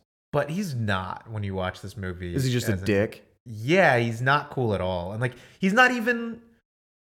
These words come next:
Speaker 1: viewed as cool by his, like, fellow students particularly. Like,
Speaker 2: Okay.
Speaker 1: well, it's, it's interesting to me that what this movie breaks from the typical high school movie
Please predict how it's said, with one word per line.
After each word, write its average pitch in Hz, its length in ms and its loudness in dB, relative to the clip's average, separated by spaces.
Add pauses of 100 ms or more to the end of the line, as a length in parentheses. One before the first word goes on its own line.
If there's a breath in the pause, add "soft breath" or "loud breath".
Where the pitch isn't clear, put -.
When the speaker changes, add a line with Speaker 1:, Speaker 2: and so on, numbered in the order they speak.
(140)
Speaker 1:
viewed 151 420 0
as 196 180 6
cool 190 460 0
by 175 360 6
his, 160 500 -4
like, 151 380 -2 (140)
fellow 190 300 4
students 247 500 -4
particularly. 87 920 -6
Like, 98 360 -4
Speaker 2:
Okay. 127 540 0
Speaker 1:
well, 208 220 4
it's, 214 320 -4 (100)
it's 180 200 4
interesting 233 440 -4
to 131 60 0
me 104 280 -2
that 101 360 -2 (240 soft breath)
what 147 260 -2
this 220 180 4
movie 196 260 0
breaks 127 320 2
from 120 140 -8
the 104 60 -6
typical 147 460 -2
high 104 220 0
school 101 300 -8
movie 90 500 -8